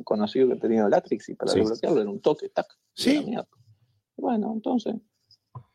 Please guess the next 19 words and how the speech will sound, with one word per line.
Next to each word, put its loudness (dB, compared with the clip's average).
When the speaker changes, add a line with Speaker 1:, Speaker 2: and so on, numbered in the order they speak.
Speaker 2:
Es 4
más, 6
el 4
Speaker 1:
obviamente, 8
Speaker 2:
Atrix 2
que 2
Speaker 1:
Apple, 6
Speaker 2:
yo 8
Speaker 1:
Apple 4
Speaker 2:
tuve 4
en 6
Speaker 1:
lo 2
Speaker 2:
mis -2
Speaker 1:
puso, 2
Speaker 2:
manos. 0
Speaker 1:
Apple, 0
Apple -4
lo -8
puso -10